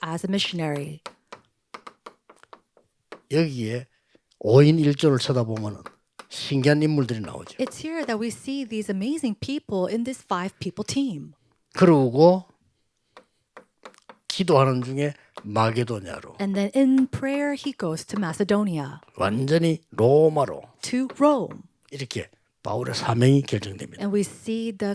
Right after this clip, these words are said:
Speaker 1: commission and the mission of Paul being
Speaker 2: 자, 이 세
Speaker 1: established.
Speaker 2: 가지가 동시에 나타나진 거예요.
Speaker 1: And so these three things took place at the same time.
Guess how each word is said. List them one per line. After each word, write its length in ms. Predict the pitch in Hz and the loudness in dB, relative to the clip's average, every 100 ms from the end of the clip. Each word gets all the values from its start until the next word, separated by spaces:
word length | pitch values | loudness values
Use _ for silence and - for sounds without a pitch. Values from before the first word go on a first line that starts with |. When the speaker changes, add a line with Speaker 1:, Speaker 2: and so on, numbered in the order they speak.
| 202 | -6
Speaker 1:
commission 540 | 240 226 240 - 180 | -4 -4 -4 -6 -6
and 120 | 170 202 | -4 0
the 40 | |
mission 320 | 262 - 254 | 0 -2 -6
of 100 | 233 | -6
Paul 300 | - 254 208 160 | -4 -2 -2 -2
being 200 | 170 175 | -4 -4
Speaker 2:
자, 320 | 180 196 190 | -6 -4 -2
이 160 | - 226 | -2 4
세 160 | 202 | 4
Speaker 1:
established. 40 | 185 | 4
Speaker 2:
가지가 180 | 220 254 | 4 2
동시에 380 | - 156 202 | 4 2 4
나타나진 480 | 277 208 214 196 175 | 4 4 0 -2 -4
거예요. 260 | 180 151 127 | -6 -6 -2
Speaker 1:
And 80 | 277 | 0
so 160 | 302 | 0
these 240 | 269 349 - | 0 -2 -2
three 180 | 294 | -8
things 240 | 269 254 269 | -4 -4 -4
took 220 | - - | -6 -8
place 240 | - 185 | -6 -6
at 80 | - | -6
the 80 | 269 | -10
same 280 | - 165 170 | -6 -6 -4
time. 520 | - 254 190 165 | -4 -4 -6 -10